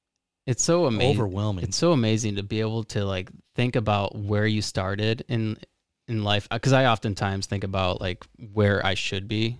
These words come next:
Speaker 1: in life, like, you know, based off of, like, my past and everything, and I think about, like,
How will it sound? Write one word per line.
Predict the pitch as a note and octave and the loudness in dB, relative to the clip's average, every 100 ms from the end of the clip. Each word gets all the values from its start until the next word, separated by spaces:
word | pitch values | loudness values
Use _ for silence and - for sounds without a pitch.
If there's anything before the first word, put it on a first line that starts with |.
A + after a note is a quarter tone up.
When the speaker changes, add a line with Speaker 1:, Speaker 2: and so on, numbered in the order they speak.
| - | -10
Speaker 1:
in | B2+ B2 | -4 -2
life, | A#2+ B2+ - _ _ _ _ | 0 -2 -6 _ _ _ _
like, | G#2 G2 G2+ _ _ | 0 0 -2 _ _
you | B2+ | 2
know, | A#2+ | 2
based | G2+ B2 B2 B2 | 4 4 4 2
off | A2+ | 0
of, | A2 | 0
like, | G#2+ G2 - | -4 -4 -4
my | G2 D#2 | -4 -2
past | - B2 A2 A2 G#2+ - | -2 0 0 0 0 -2
and | A2 | -2
everything, | G#2+ A2 G#2+ G#2+ G#2+ G#2+ G#2+ | -2 -4 -4 -4 -2 -2 -4
and | G#2 | -8
I | |
think | G2+ G#2+ | -6 -8
about, | A2 G#2 G#2 | -4 -4 -4
like, | G2+ | -6